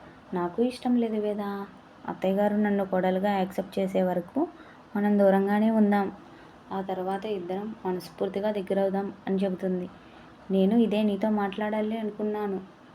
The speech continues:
కదా" అని చెబుతాడు. "సరే" అని పాలు తాగేసి, "పడుకో వేద" అని చెబుతాడు. "నాకు అలవాటు లేదు సార్,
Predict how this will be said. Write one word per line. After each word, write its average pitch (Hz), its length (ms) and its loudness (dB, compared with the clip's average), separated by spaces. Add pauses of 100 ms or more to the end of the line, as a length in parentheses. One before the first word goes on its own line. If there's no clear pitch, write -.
(320)
కదా" 185 340 -2 (200)
అని 214 100 0
చెబుతాడు. 190 460 -2 (1800)
"సరే" 196 300 2
అని 202 280 0
పాలు 185 340 -4
తాగేసి, 190 540 -2 (840)
"పడుకో 190 280 0
వేద" 190 260 0
అని 190 340 -4
చెబుతాడు. 190 760 -6
"నాకు 202 220 -4
అలవాటు 190 380 0
లేదు 202 260 0
సార్, 190 380 -2